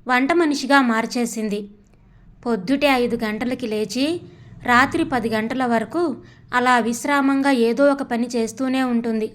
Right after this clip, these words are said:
ఆనంది. ఆనంది వయసు తోడిదే దీప్తి కూడా. ఇంజనీరింగ్ మూడో సంవత్సరం చదువుతోంది. దీప్తి వాడి పారేసిన బట్టలు ఆనంది ఒంటి మీద మెరుస్తూ ఉంటాయి. ఆదివారం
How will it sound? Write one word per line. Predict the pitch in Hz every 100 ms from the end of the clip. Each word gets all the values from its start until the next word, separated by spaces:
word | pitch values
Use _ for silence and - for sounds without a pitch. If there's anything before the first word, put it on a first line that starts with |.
| 220
ఆనంది. | 220 233 240 220 - - _ _ _ _ _ _ 220
ఆనంది | 220 233 269 277
వయసు | 233 214 233
తోడిదే | - 262 247 262 240
దీప్తి | 233 233 247
కూడా. | 240 233 214 - - _ _ _ -
ఇంజనీరింగ్ | 247 247 320 320 311 294 254
మూడో | 247 285
సంవత్సరం | 285 262 247 262
చదువుతోంది. | 269 240 220 233 233 214 202 202 - _ _ _ _ _ _ -
దీప్తి | 233 247 269 294
వాడి | 240 214 233
పారేసిన | 269 247 247 240 247 226
బట్టలు | 214 208 233 220 262 330 - _ _ _ -
ఆనంది | 240 247 285 339 320
ఒంటి | 254 240 294
మీద | 277 262
మెరుస్తూ | 262 233 233 240 262 262
ఉంటాయి. | 240 220 208 202 - _ _ _ _ _ -
ఆదివారం | 214 214 254 240 226 262 320